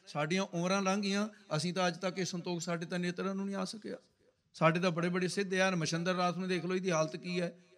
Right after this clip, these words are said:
ਸ਼ਿਵਨਾਥ ਰਾਜੇ ਜਾ ਕੇ ਕੀ ਕਲੰਕ ਖੱਟ ਕੇ ਆਇਆ ਹੈ। ਤੁਸੀਂ ਤਾਂ ਨੇਤਰਾਂ ਦੀ ਗੱਲ ਕਰਦੇ, ਸਾਰਾ ਕੁਛ ਗਰ-, ਇਹਦਾ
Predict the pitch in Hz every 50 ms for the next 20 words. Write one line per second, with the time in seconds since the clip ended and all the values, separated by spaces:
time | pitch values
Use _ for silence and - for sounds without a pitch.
0 | - _ - - - 165 160 175 175 180 185 190 190 175 160 160 151 160 170 165
1 | 165 151 156 156 180 165 - 180 170 - 170 170 156 - - 143 131 139 127 156
2 | 151 143 139 139 143 143 131 - - - - - - _ _ _ _ _ _ _
3 | _ _ _ _ _ _ _ _ _ _ _ _ - 160 160 147 196 185 180 170
4 | 160 156 147 185 180 190 196 202 175 196 190 185 185 208 202 202 202 180 143 156
5 | 160 185 180 180 180 190 180 185 180 165 156 147 147 156 165 - - 80 - -
6 | - _ _ _ _ _ - - 170 170 170 165 165